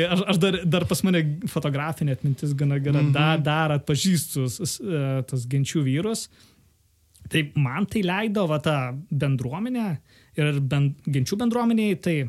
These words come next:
Speaker 1: nes čia da-, bendruomenė tai kas papildoma, nes turi savo asmeninę gentį ir tada gali g-, dalyvauti bendruomenės veiklose. Tai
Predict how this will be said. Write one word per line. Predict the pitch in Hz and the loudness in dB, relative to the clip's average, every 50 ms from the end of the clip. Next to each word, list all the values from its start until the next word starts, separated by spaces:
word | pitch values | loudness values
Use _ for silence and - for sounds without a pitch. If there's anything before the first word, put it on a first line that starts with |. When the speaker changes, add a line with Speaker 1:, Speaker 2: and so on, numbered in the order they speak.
| - - | -6 -4
Speaker 1:
nes | - 160 135 127 - - | -2 -2 0 0 -2 -8
čia | - - - 180 | -8 -2 -2 0
da-, | 165 165 | 0 0
bendruomenė | 165 151 139 143 156 151 135 143 160 208 226 220 190 165 | -2 -2 0 2 2 2 2 0 0 0 0 0 0 0
tai | - - 170 160 147 139 - - _ _ _ _ _ _ _ _ - | 0 0 0 2 2 -2 -4 -6 _ _ _ _ _ _ _ _ -2
kas | - 190 185 | 0 0 0
papildoma, | - - 175 143 - 156 160 165 156 139 135 | 0 -2 -4 -2 0 0 0 0 0 0 0
nes | 139 127 - | -2 -2 -2
turi | - 165 165 | -2 -2 -2
savo | - - 156 135 | 0 0 -2 -2
asmeninę | 131 - - 127 139 180 240 240 | -2 -2 -2 -2 0 0 0 0
gentį | 220 262 262 240 233 - 247 226 170 - _ _ _ _ _ _ _ _ _ - | 0 0 0 -2 0 0 -2 -2 -2 -4 _ _ _ _ _ _ _ _ _ -4
ir | 165 139 | -4 -2
tada | - 165 147 170 | -2 -2 -2 0
gali | 156 143 151 143 143 147 | 0 0 0 0 -2 -2
g-, | 151 175 220 190 156 143 147 147 - _ - 180 151 165 190 196 | -4 -6 -6 -4 -4 -4 -4 -6 -10 _ -10 -8 -8 -6 -6 -8
dalyvauti | 185 165 156 139 135 135 143 143 - 160 | -4 -2 -2 0 0 0 0 -2 -2 -2
bendruomenės | 139 135 131 120 123 131 196 262 254 254 220 - - | -2 -2 -2 -2 -2 -4 -4 -4 -2 -2 -2 -2 -2
veiklose. | 196 170 - 170 170 156 - - 170 156 151 | -2 -2 0 0 0 0 2 2 2 2 0
Tai | 147 - - 151 | 0 -2 -2 0